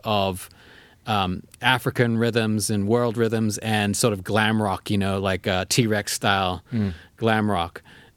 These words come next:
Speaker 1: And they were pretty revolutionary records, you know. I, I think they, they changed a lot and they influenced a lot of people.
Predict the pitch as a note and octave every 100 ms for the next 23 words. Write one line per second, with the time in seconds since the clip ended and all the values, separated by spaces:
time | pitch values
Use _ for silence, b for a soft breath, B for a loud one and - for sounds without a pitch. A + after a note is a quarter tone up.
0 | - A#2+ A2 G#2+ C3+ D3+ - B3 D#3 D3
1 | C#3+ C3+ C3+ C#3+ A2+ A#2 B2 G2 F2 F#2
2 | F#2 G2+ - A#2+ - C#3+ C#3 G#2+ G#2 A#2+
3 | G#2+ - B2+ C3 A2+ F#2 G#2+ F2 - G#2+
4 | G2+ G2+ A#2 A#2 A#2+ G2+ G#2+ G#2 A2 G#2+
5 | - G2+ F#2